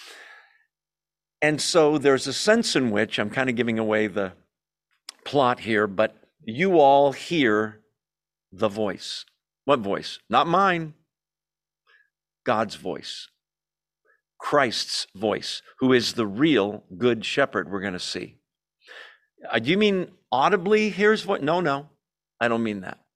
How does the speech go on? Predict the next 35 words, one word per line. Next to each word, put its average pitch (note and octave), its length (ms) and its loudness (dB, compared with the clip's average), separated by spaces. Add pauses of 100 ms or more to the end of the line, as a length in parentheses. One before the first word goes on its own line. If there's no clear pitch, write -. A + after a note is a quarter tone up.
(420)
But C3+ 100 2
I D#3+ 140 4
mean G3 240 2
that D3+ 120 2
when C3+ 200 2
the A#2 60 2
gospel D#3+ 520 2
message F3 480 -2 (160)
as F3+ 500 0 (1040)
commanded D#3+ 560 2
by C#3 140 2
Christ C3+ 720 -2
is B2 180 0
preached, - 760 -4 (680)
'cause B2+ 120 0
we F#3 140 2
can't D#3+ 280 -2
hear D#3+ 140 2
his C3 100 0
voice, A#2+ 300 0
those D#3 320 2
people C#3 420 0 (140)
could D3+ 160 2
hear D#3 380 4
him D#3+ 440 0
talk. C#3+ 460 -2
Can A2+ 100 -6
you A2+ 60 -4
imagine? B2 480 -4 (880)
When E3 220 4
the D#3 60 4
gospel F#3 500 2
message E3 400 0
is F3 120 -4
preached, - 640 -4